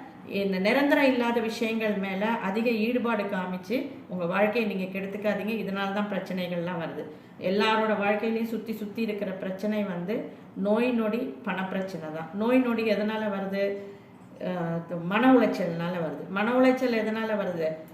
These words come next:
இந்த பணப்பிரச்சனை, ஓடி ஓடி உழைக்கிறது, அதை தேடி தேடி போகிறது, அதனால தான் வருது. அதனால நல்லா உழைங்க. பணம் இருந்தா கடனை வாங்குங்க, பணம் இல்லைன்னா கடன் வாங்காதீங்க. பணத்தை கையில இந்த பக்கம் வச்சுக்கோங்க, கடன் வாங்கி இது பண்ணுங்க.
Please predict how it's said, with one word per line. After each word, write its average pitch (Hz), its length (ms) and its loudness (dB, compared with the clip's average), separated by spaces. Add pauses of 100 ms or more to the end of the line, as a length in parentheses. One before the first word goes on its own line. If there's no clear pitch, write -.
(360)
இந்த 196 160 -4
பணப்பிரச்சனை, 208 760 0 (400)
ஓடி 214 220 4
ஓடி 208 220 2
உழைக்கிறது, 196 760 0 (100)
அதை 185 200 -2
தேடி 214 240 -2
தேடி 214 260 0
போகிறது, 190 460 -4
அதனால 175 360 -4
தான் 190 200 -2
வருது. 151 260 -4 (440)
அதனால 196 360 0 (160)
நல்லா 214 340 2
உழைங்க. 214 440 4 (560)
பணம் 208 320 0
இருந்தா 233 340 2 (180)
கடனை 196 300 0
வாங்குங்க, 160 420 -6 (280)
பணம் 208 260 -2
இல்லைன்னா 208 440 0
கடன் 180 320 -2
வாங்காதீங்க. 165 500 -2 (120)
பணத்தை 214 320 -2
கையில 233 260 0
இந்த 214 180 0
பக்கம் 208 260 -4
வச்சுக்கோங்க, 202 500 -4
கடன் 196 280 -2
வாங்கி 202 240 -2
இது 190 120 -4
பண்ணுங்க. 202 340 -4